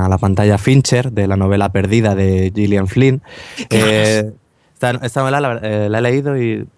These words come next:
Speaker 1: tengo bastante curiosidad por ver cómo la adaptan, porque tiene una estructura muy peculiar. No, tampoco voy a entrar en ello porque es parte de la gracia. Pero tiene una estructura muy peculiar que tengo curiosidad por ver cómo, cómo la trasladan a, al cine.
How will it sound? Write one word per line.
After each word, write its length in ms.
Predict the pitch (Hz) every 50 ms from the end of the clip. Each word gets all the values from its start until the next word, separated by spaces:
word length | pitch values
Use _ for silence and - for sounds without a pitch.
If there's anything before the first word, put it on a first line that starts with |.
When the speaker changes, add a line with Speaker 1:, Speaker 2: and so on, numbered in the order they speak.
| _ - 123
Speaker 1:
tengo 160 | 123 127 139
bastante 320 | 147 131 - 151 135 143
curiosidad 480 | 127 131 123 113 - 123 117 123 123 -
por 120 | - 110
ver 140 | 107 110 110
cómo 160 | 113 - 120
la 60 | 123 117
adaptan, 380 | 120 127 123 - - 123 117 113
porque 180 | 120 113 110
tiene 120 | 107 113 107
una 100 | 110 117
estructura 400 | - - 113 - - 117 113 110
muy 100 | 113 110
peculiar. 600 | - 113 104 107 104 104 110 113 113 110 110 113
No, 380 | 110 104 98 98 95 92 92 90
tampoco 400 | - 92 90 98 95 - 101 98
voy 140 | 98 98 98
a 100 | 95 95
entrar 240 | 95 92 107 101 92
en 80 | 95
ello 180 | 95 95 95 90
porque 240 | - 92 87 - 92
es 80 | 85
parte 300 | - - - 92 92 -
de 80 | 90 92
la 80 | 95
gracia. 420 | 92 90 98 90 - 110 92 95 - - - - - - - - -
Pero 120 | - 113 110
tiene 60 | 117
una 60 | 120 123
estructura 320 | - - 127 - 139 139
muy 100 | 135 131
peculiar 420 | 117 135 117 123 123 123 127 - 110
que 180 | - 110 107 - _ _ _ _ _ _ - - - _ _ _
tengo 120 | - 127 127
curiosidad 600 | 135 147 147 135 - - 123 117 123 123 131 131 -
por 160 | _ 117 110 107
ver 180 | 107 113 110
cómo, 720 | 110 127 117 117 117 117 113 110 104 101 98 95 98 - - _ _
cómo 200 | - 110 117 117
la 100 | 120 117
trasladan 540 | - 107 98 98 101 101 107 107 110 110
a, 400 | 110 104 98 95 92 92 92 92 85 - 76 - - _ -
al 160 | 107 110 101
cine. 340 | - - 175 190 156 113